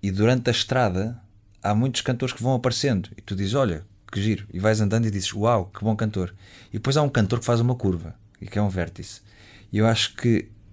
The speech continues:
a, a intérprete que a Sara é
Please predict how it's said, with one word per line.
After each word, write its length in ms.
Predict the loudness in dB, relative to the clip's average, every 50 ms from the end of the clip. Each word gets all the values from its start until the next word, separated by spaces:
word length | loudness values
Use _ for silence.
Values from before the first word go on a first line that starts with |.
| -20 -20 -20 -20 -20 -20 -20 -20 -20 -20 -20 -20 -20 -20 -20 -20 -20 -20 -20 -14 -6
a, 100 | -2 0
a 300 | 2 4 4 2 4 4
intérprete 460 | 2 2 4 2 0 0 -2 -8 -4 -2
que 80 | 0
a 40 | 0
Sara 300 | 2 2 2 2 2 2 2
é 280 | 2 2 0 -2 -4